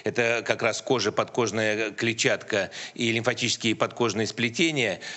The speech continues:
э, вы видите, что имплант на самом деле находится как бы вне зоны мишени. То есть имплант, безусловно, нам облучать не нужно, но,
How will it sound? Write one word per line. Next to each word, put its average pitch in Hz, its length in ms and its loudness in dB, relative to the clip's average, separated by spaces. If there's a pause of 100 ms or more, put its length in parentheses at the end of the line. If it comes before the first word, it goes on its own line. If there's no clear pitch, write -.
(140)
э, 113 460 2
вы 110 220 0
видите, 147 260 0
что 131 180 0
имплант 151 360 0
на 127 120 0
самом 151 300 0
деле 113 360 2 (180)
находится 139 540 2
как 135 260 0
бы 123 180 2 (200)
вне 131 300 2
зоны 131 300 2
мишени. 113 520 0
То 78 140 -2
есть 113 140 0
имплант, 135 440 0
безусловно, 127 500 0
нам 127 160 2
облучать 127 480 0
не 131 100 2
нужно, 143 360 2
но, 123 260 2